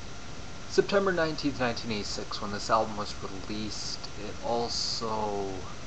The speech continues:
is very significant because Cliff Burton died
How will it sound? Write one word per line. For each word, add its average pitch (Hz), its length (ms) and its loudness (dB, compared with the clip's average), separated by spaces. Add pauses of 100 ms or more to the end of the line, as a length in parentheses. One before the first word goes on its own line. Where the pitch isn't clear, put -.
(720)
is 123 120 2
very 120 200 6
significant 107 680 0
because 95 560 -2
Cliff - 280 2
Burton 117 460 4 (220)
died 90 500 8